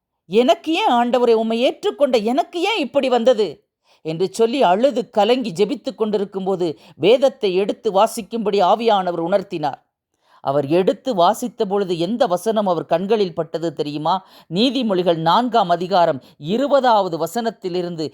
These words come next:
இருபத்தி மூன்றாவது வசனம் வரைக்கும். வாசிக்க, வாசிக்க, வாசிக்க அவருக்கு ஒன்று புரிந்தது. "என் கையில ஒரு மருந்து பெட்டி இருக்கு. அந்த மருந்து பெட்டிக்குள்ள வார்த்தை என்னும் மருந்து இருக்குது. அந்த மருந்தை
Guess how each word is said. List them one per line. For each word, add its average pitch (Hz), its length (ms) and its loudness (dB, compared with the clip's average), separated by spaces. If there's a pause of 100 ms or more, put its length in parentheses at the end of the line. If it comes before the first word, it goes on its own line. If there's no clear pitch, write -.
(140)
இருபத்தி 226 580 0
மூன்றாவது 196 640 0
வசனம் 160 340 -6
வரைக்கும். 143 460 -10 (600)
வாசிக்க, 190 680 -2
வாசிக்க, 185 640 -2
வாசிக்க 180 840 -4 (500)
அவருக்கு 190 500 0
ஒன்று 240 420 -2
புரிந்தது. 180 680 -2 (300)
"என் 151 340 -6
கையில 208 460 -2
ஒரு 160 180 0
மருந்து 202 480 -2
பெட்டி 190 320 -6
இருக்கு. 156 600 -4 (300)
அந்த 139 220 -2
மருந்து 202 540 2
பெட்டிக்குள்ள 214 600 -2
வார்த்தை 202 580 0
என்னும் 190 260 -2
மருந்து 254 440 0
இருக்குது. 160 520 -6 (320)
அந்த 156 300 -2
மருந்தை 214 540 2